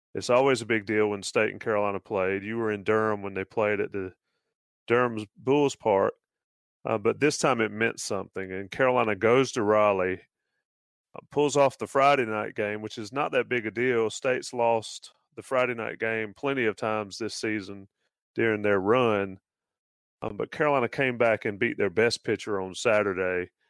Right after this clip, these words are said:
and then completed the sweep on Sunday.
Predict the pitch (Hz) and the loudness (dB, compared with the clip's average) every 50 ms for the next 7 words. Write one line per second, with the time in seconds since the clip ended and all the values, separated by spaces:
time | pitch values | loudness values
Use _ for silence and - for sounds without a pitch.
0 | _ _ _ _ 110 104 107 104 98 - - 104 92 - - 123 120 117 104 101 | _ _ _ _ -6 -4 -4 -4 -4 -8 -12 -12 -12 -8 -4 -2 -2 -2 -2 -2
1 | 90 95 90 - - 123 117 117 110 - 113 101 95 92 - - - 123 113 110 | -4 -4 -6 -6 -4 -2 -2 -2 0 0 -2 -4 -4 -4 -6 -4 -2 -2 -2 0
2 | 98 98 90 90 90 87 90 | 2 2 2 2 2 0 -4